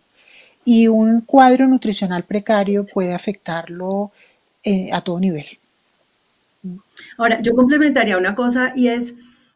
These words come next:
Speaker 2: Eh, cuando uno oye a, a un niño, el, a una mamá preguntando por un niño de cuatro años vomitando, también yo quisiera decirle a esa mamá que es muy poco probable que su hijo esté haciendo un trastorno alimentario. Los trastornos de la conducta alimentaria se presentan típicamente entre los doce y los veinticinco años.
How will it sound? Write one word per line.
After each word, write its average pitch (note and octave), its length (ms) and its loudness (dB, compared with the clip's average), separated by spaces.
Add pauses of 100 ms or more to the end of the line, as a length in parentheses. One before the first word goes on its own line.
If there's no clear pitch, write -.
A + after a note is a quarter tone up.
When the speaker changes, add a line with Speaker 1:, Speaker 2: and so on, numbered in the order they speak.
(180)
Speaker 2:
Eh, A3+ 300 -4
cuando A3 280 0
uno B3+ 200 6
oye C#4+ 220 2
a, C#4+ 180 -2
a A3 140 -4
un G#3 180 0
niño, B3+ 460 2
el, F#3+ 200 -6
a F#3 60 -8
una G3+ 160 -4
mamá A#3+ 300 -2
preguntando A3+ 500 -2
por A#3+ 180 -6
un G3 140 -4
niño G#3 240 0
de A3+ 160 -8
cuatro A3 460 -4
años A3 260 -6
vomitando, E3 640 -6
también G#3 400 2
yo G#3+ 80 -2
quisiera B3 300 0
decirle G3 260 0
a - 20 -6
esa A3+ 120 -10
mamá G3 360 -4 (460)
que G#3+ 380 2
es A3+ 160 2
muy C4+ 80 6
poco C#4 260 2
probable G3 300 0
que A3+ 100 -6
su G3+ 100 -4
hijo F3 140 -4
esté G3 160 -8
haciendo A3 340 -6
un B3 60 -8
trastorno A#3+ 580 0
alimentario. D3+ 500 -8 (420)
Los F3+ 100 -6
trastornos G#3 320 0
de C4 80 4
la B3+ 80 0
conducta G3+ 300 -4
alimentaria G#3 480 -2
se G#3+ 100 -8
presentan G#3 520 -6
típicamente A3 640 0
entre A3 160 -4
los F#3 140 -4
doce F3+ 260 0
y - 20 -6
los G#3+ 140 -6
veinticinco D#3+ 500 -6
años. F3+ 320 -6